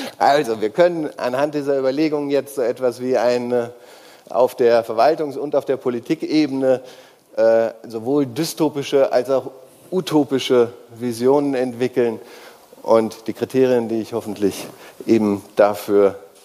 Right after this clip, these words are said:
zumindest angeteasert habe, finden sich in der Mitte. Also gute Daten, Informationssicherheit, muss hier gucken, klare Regeln, ein unveränderlicher Kern,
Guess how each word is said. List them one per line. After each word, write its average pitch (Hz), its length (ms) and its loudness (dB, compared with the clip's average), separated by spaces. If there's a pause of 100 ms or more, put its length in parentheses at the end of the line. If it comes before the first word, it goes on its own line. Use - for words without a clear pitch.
(240)
zumindest 110 420 0
angeteasert 120 760 -2
habe, 98 360 0 (320)
finden - 280 -4
sich 90 180 -8
in 98 120 -2
der 92 100 -2
Mitte. 98 300 2
Also 92 240 0
gute 107 340 -4
Daten, 98 440 0 (480)
Informationssicherheit, 101 1300 0 (320)
muss 92 220 -8
hier 90 140 -2
gucken, - 280 -10 (340)
klare 110 460 4
Regeln, 117 400 2
ein 104 120 -2
unveränderlicher 107 680 0
Kern, 117 400 0